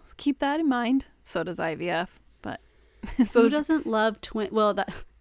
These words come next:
Speaker 2: I V F will increase your chance of multiples if you put two in there.
Speaker 1: Well, yeah, but I've also read st-, statistically that embryos have a higher, uh, incident of splitting and becoming twins in, with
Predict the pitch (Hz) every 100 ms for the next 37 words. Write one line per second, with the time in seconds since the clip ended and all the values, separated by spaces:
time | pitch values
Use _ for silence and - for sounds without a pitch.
0 | - 214 254 240 220 - 196 180 - 185
1 | 208 190 - 180 - 175 - 175 170 -
2 | 180 165 170 - - 180 - 208 190 175
3 | 165 165 175 _ - - 202 196 190 -
4 | _ _ - 202 240 220 208 180 196 196
5 | 233 - 240 208 202 196 185 185 - -
6 | 196 - - 196 180 - 240 - 208 -
7 | 180 170 170 196 - _ 196 190 175 170
8 | - - _ _ _ _ _ - 214 233
9 | 226 202 190 190 190 - - - - 208
10 | 202 202 202 208 208 196 _ - 185 175
11 | 175 - _ - 202 208 202 196 170 -
12 | - 202 208 170 170 185 185 185 180 180
13 | - 185 170 180 - 185 - - 175 180